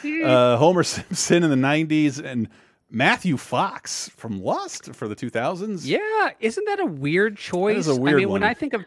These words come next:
Speaker 3: two thousand T V,
Speaker 2: The Sopranos.
Speaker 3: you know, even in two thousand thirteen, I would have gone Sopranos. That
Speaker 2: Yeah.
Speaker 3: would have been the better way to go.
Speaker 1: Hmm.
Speaker 3: But yeah, yeah, this is, I feel like T V Guide's last hurrah, 'cause they're gonna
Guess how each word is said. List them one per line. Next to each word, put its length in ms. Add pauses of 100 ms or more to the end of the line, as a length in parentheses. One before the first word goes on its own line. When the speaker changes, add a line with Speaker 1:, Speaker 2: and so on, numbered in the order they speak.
Speaker 3:
two 240
thousand 680
T 260
V, 380
Speaker 2:
The 140
Sopranos. 540
Speaker 3:
you 60
know, 180
even 340
in 120
two 200
thousand 440
thirteen, 640
I 80
would 160
have 120
gone 440 (180)
Sopranos. 800
That 220
Speaker 2:
Yeah. 80
Speaker 3:
would 100
have 160
been 180
the 60
better 320
way 120
to 100
go. 300 (280)
Speaker 1:
Hmm. 320
Speaker 3:
But 240
yeah, 400 (240)
yeah, 340
this 260
is, 200
I 180
feel 240
like 240
T 160
V 160
Guide's 400
last 440
hurrah, 420
'cause 300
they're 200
gonna 260